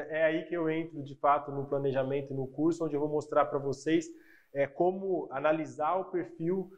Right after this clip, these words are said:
é, do cliente que foi levantado na pesquisa de perfil que o, o Emerson vai disponibilizar pra vocês através da plataforma e através das aulas, tá?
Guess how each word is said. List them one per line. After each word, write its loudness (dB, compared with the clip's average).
é, 0
do -2
cliente 0
que -20
foi 0
levantado 2
na 0
pesquisa -2
de -14
perfil 0
que -8
o, -4
o 0
Emerson 0
vai 0
disponibilizar 2
pra 0
vocês -2
através -2
da -4
plataforma -2
e -2
através -2
das -8
aulas, -2
tá? -4